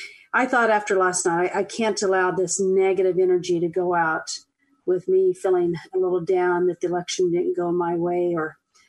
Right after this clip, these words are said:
so I thought, you know, we gotta put positive energy out there. We have seventy days before this election is gonna get called. It may even take longer, but at least seventy days possibly that we're gonna be in some court battles and we're gonna be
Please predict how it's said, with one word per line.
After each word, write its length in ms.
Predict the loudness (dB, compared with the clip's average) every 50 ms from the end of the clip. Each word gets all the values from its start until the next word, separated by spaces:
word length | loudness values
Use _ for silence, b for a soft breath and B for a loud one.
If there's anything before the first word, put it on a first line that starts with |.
| b b b b b b
so 280 | -6 -4 -2 -2 -2 -2
I 100 | -4 -4
thought, 300 | -2 -2 -2 -2 -2 -8 _ _ _ _ _
you 100 | -4 -2
know, 120 | 0 0 2
we 160 | 2 2 2
gotta 180 | 2 0 0 0
put 240 | -2 -4 -6 -6
positive 560 | -6 -4 -2 0 2 0 0 0 0 0 0 0
energy 360 | 0 0 -2 -2 -2 -2 -2
out 180 | -2 -4 -4
there. 320 | -4 -4 -4 -4 -6 -6 -8 -4
We 180 | -2 -2 0 0
have 260 | 0 -2 -2 -4 -4
seventy 520 | -6 -4 -2 0 0 0 0 0 0 0 0
days 440 | 0 2 2 2 0 -2 -4 -4
before 440 | -4 -4 -4 -4 -4 -2 0 0 0
this 240 | -2 -2 -2 -4 -4
election 460 | -4 -4 -4 -4 -6 -6 -4 -2 -2
is 120 | -2 -2 -4
gonna 200 | -2 -2 -2 -2
get 120 | -2 -6
called. 300 | -4 -4 -2 -2 0 -2
It 120 | -2 -2
may 140 | -2 -2 -2
even 300 | -2 -2 -2 -2 -2 -4
take 240 | -2 -2 -2 -2 0
longer, 300 | 0 0 2 2 0 0
but 220 | 0 -2 -4 -4 B B B B B B -4
at 80 | -2 0
least 300 | 0 0 -2 -2 -2 -2
seventy 400 | -2 0 0 0 -2 -2 -2 0
days 540 | 0 0 2 0 0 -2 -4 -6 -10 -14 B B B B B B B _ _ _
possibly 580 | -2 0 0 0 0 -2 -2 0 0 0 2 2
that 180 | 0 -2 -2
we're 180 | -2 -2 0 0
gonna 140 | 0 0 0
be 180 | 2 2 2
in 140 | 2 2 0
some 220 | -2 -4 -6 -6 -8
court 340 | -4 -2 0 0 0 0
battles 540 | 0 0 0 2 2 2 0 0 -2 -4 -6
and 180 | -4 -4 -2 0
we're 160 | 0 0 2
gonna 140 | 2 0 0
be 380 | 2 2 2 2 0 -2 -4